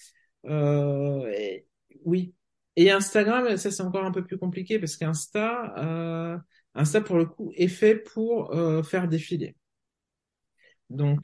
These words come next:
euh, à la base, c'est un réseau social pour échanger des photos. Bon, c'est devenu complètement autre chose, <laughs> vous l'aurez tous remarqué. Euh, bon, Insta, c'est soit on y va et on,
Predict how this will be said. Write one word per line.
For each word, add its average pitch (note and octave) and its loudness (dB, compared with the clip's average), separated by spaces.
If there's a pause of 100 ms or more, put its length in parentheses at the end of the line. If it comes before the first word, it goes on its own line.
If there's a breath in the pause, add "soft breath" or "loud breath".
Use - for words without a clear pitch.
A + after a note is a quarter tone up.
euh, C3+ 0 (640)
à G#2+ -8
la B2 -4
base, D#3 0
c'est C#3+ -4
un C#3+ 0
réseau D#3 2
social E3 -4
pour A2+ -6
échanger F3 -4
des C3+ -4
photos. G#3 -2 (460 loud breath)
Bon, B2+ -8
c'est D3 -4
devenu C#3+ 2
complètement D3 2
autre G3+ 4
chose, A#3 2
<laughs> F3+ 6
vous E3 4
l'aurez D#3 2
tous F#3+ -10
remarqué. D#3+ 0 (600 loud breath)
Euh, D3 2 (720)
bon, F3 0 (400)
Insta, A3+ 0
c'est F3 -2
soit E3 -2
on A3+ 2
y G#3 4
va G3+ -2
et D#3+ 0
on, D3 0